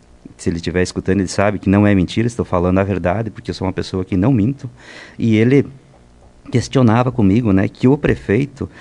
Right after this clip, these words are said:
até poderia fazer financiamento, mas que fosse pago dentro dos quatro anos. Que ele falou até uma brincadeira, que quando o Nilton pediu oito milhões, né, e já tinha pedido um financiamento para as luzes de led, né, ele falou que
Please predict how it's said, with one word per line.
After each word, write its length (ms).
até 200
poderia 440
fazer 280
financiamento, 640
mas 220
que 140
fosse 360
pago 400
dentro 300
dos 160
quatro 380
anos. 360
Que 80
ele 120
falou 280
até 260
uma 280
brincadeira, 520
que 80
quando 220
o 20
Nilton 280
pediu 220
oito 240
milhões, 420
né, 220
e 220
já 100
tinha 240
pedido 320
um 60
financiamento 720
para 300
as 140
luzes 280
de 80
led, 380
né, 160
ele 120
falou 360
que 360